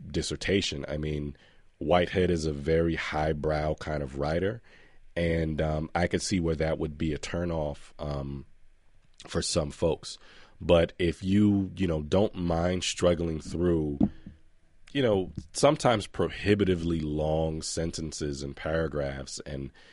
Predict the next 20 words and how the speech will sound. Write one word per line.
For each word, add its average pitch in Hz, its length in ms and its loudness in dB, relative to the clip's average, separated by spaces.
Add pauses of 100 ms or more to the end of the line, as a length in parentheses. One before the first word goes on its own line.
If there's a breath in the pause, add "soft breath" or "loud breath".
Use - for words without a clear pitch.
(240 loud breath)
and 76 280 -6
the, 76 260 -2
the, 78 240 -4
the 76 180 -4
inner 85 220 0
monologue 76 760 -2
of 71 240 -6
this, 71 300 -6
uh, 67 200 -2
protagonist, 76 720 -4 (340 loud breath)
um, 78 320 -4
I 82 120 0
think 98 320 -2
you'll 85 120 2
be 78 280 -2
in 78 200 -4
for 69 560 -2 (380 soft breath)
a 71 300 -2
really 85 320 2
interesting, 71 1080 -6